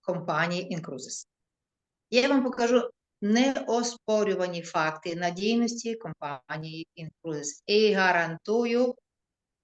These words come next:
що це є величезна гарантія для всіх членів клубу. Перед тим, як зайти в клуб,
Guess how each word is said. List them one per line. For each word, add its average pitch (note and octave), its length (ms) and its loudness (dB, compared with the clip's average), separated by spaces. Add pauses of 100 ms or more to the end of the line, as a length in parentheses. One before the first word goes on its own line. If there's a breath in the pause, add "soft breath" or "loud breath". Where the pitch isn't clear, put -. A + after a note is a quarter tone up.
(120)
що - 360 0
це F#3 260 0
є F3 100 2
величезна F#3 640 0
гарантія D#3 680 -4 (100)
для F3+ 160 2
всіх - 520 0
членів F#3+ 640 0 (340)
клубу. D#3 420 -4 (1120)
Перед A#3+ 260 4
тим, B3 180 8
як A3+ 120 8
зайти A3 280 4
в A3 120 -2
клуб, D#4+ 340 -4